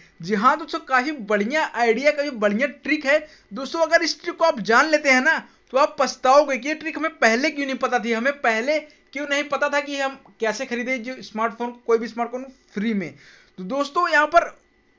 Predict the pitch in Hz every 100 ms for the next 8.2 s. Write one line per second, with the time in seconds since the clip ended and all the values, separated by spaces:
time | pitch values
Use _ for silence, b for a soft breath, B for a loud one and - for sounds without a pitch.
0 | _ 214 277 294 - 311 - - 254 294
1 | - 277 294 302 294 254 302 - _ -
2 | - 254 285 285 262 269 254 254 247 277
3 | - 196 220 220 202 185 170 156 B B
4 | B 233 262 330 320 - 277 294 311 311
5 | 349 349 202 202 285 311 - - 247 262
6 | 294 302 294 302 - 233 - 277 240 208
7 | 180 185 233 254 302 302 247 214 185 170
8 | 135